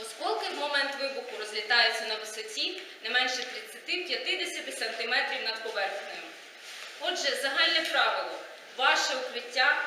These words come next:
повинно бути хоч мінімально поглибленим і разом з тим має бути подалі від споруд, які можуть обрушитися на вас зверху при прямому попаданні або можуть загорітися.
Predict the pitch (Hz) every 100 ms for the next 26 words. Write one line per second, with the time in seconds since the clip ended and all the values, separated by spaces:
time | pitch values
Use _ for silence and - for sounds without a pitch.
0 | - 269 359 349 349 339 320 320 320 277
1 | 277 277 302 370 359 349 320 302 302 -
2 | 196 175 175 - - - 240 247 254 262
3 | 226 - 262 294 330 - - - 240 302
4 | 320 302 269 262 240 254 254 247 247 -
5 | - 220 - - - - - 233 254 247
6 | 226 302 359 - 240 233 - - 262 254
7 | 240 220 220 220 - - 196 190 190 -
8 | 226 - 214 240 311 - 285 - 247 208
9 | 202 - - - - - - 240 - -
10 | 240 247 247 233 233 - 185 - -